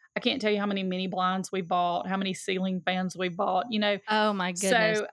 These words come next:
Speaker 2: Yes.
Speaker 1: when I look at our money situation, I'm like, "We should have more money than what we have." But then I look back and say, "We
Speaker 2: <laughs>
Speaker 1: bought
Speaker 2: It
Speaker 1: ten
Speaker 2: costs a
Speaker 1: homes," you
Speaker 2: lot of
Speaker 1: know?
Speaker 2: money
Speaker 1: It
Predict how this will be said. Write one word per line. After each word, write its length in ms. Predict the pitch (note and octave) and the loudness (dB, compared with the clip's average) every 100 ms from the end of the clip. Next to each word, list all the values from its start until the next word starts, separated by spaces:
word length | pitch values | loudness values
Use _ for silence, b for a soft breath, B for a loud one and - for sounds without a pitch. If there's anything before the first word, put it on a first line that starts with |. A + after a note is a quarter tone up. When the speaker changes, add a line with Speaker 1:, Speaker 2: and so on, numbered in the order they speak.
| _ _ | _ _
Speaker 2:
Yes. 360 | - F#3 E3+ E3+ | -6 -2 -2 0
Speaker 1:
when 120 | A#3+ | 4
I 120 | A#3 | 4
look 260 | A#3+ C4 C4+ | 4 2 2
at 100 | B3 | 4
our 140 | G#3+ | 4
money 280 | G#3+ A3 A3+ | 4 2 2
situation, 540 | A3 G3 G3 G3 F#3+ G3 | 0 -2 0 0 0 -2
I'm 120 | G3 | 2
like, 160 | F#3 | 0
"We 180 | G3 A#3 | 2 0
should 160 | - G3 | 0 0
have 160 | F#3 | 0
more 140 | E3+ E3+ | 0 -2
money 240 | F3+ F#3 | -2 -2
than 120 | F3+ | -2
what 120 | F3+ - | -2 -2
we 100 | F#3 | 2
have." 260 | G3 F#3+ | 4 4
But 120 | G3 A#3+ | 2 2
then 80 | |
I 100 | A#3 | 2
look 200 | A#3+ A#3 | 2 4
back 240 | B3 B3+ B3 | 4 4 2
and 100 | A#3+ | 2
say, 200 | B3 A#3 | 2 2
"We 180 | C4 B3+ | 0 2
Speaker 2:
<laughs> 40 | |
Speaker 1:
bought 120 | C4+ | 6
Speaker 2:
It 120 | A#3 | 4
Speaker 1:
ten 160 | - - | 4 6
Speaker 2:
costs 360 | B3+ C#4+ C4 B3 | 10 10 10 6
a 40 | |
Speaker 1:
homes," 100 | C4 | 6
you 60 | B3 | 8
Speaker 2:
lot 280 | A#3 D4 F4+ | 10 10 10
of 200 | C4+ C#4 | 8 6
Speaker 1:
know? 60 | |
Speaker 2:
money 360 | A#3+ C#4 D4+ | 6 6 8
Speaker 1:
It 80 | C#4+ | 6